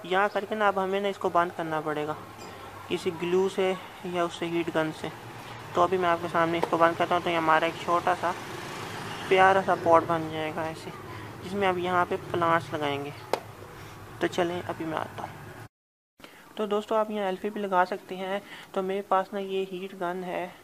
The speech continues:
तो ये सस्ती मिलती थी, महंगी नहीं होती। मैंने वन फिफ्टी की ये ली थी, I think so, और ये था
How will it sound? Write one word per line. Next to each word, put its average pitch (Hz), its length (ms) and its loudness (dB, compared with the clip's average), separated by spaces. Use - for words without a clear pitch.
तो 180 420 -4
ये 190 160 -12
सस्ती 220 340 -8
मिलती 202 240 -4
थी, 196 140 -6
महंगी 190 240 -2
नहीं 196 100 -2
होती। 185 200 -4
मैंने 185 240 -2
वन 185 160 0
फिफ्टी 190 300 -6
की 175 160 -4
ये 175 80 -2
ली 196 140 -2
थी, 202 200 -6
I 180 140 -2
think 175 180 -10
so, 175 120 -2
और 175 180 2
ये 180 240 -2
था 175 560 2